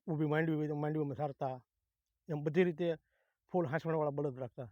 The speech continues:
ને એટલી બધી પાવરફુલ આપણી ખેતી થતી કે ઈ પહેલાં કોઈ દવા નથી. તો આપણને અનુભવ આવી ગયો કે દેશી ખાતરનું પરિણામ તો બહુ સરસ મળે છે. તો આજ ખેડૂત મિત્રો મારે એ વાત તમને કરવી છે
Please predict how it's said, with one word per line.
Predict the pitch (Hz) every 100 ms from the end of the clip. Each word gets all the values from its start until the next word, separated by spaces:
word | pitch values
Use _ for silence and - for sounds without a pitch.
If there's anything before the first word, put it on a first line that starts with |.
| _ -
ને |
એટલી | 147 165
બધી | 156
પાવરફુલ | 156 160 160 147
આપણી | 151 151
ખેતી | 165 156
થતી | 147 165 156 123 _ _ _ _ _ _ _ _ _ -
કે | 147
ઈ | 151 147 151 - - _ _
પહેલાં | 170 156 147
કોઈ | 151
દવા | 151 147
નથી. | 131 127 113 _ _ _ _ _ _ _ _
તો | 147
આપણને | 143 156
અનુભવ | 165 160 151
આવી | 160 170
ગયો | 160 147 139
કે | _ _ - 139
દેશી | 160 -
ખાતરનું | - 156 156 139
પરિણામ | 156 151
તો | 143
બહુ | 147 139
સરસ | - 143
મળે | 117 127 113
છે. | 110 104 _ _ _ - 160
તો |
આજ | 165
ખેડૂત | 147 185 185
મિત્રો | 190 185 185
મારે | 180 180 180
એ |
વાત | 185 175
તમને | 175 170
કરવી | 175 180
છે | 156 151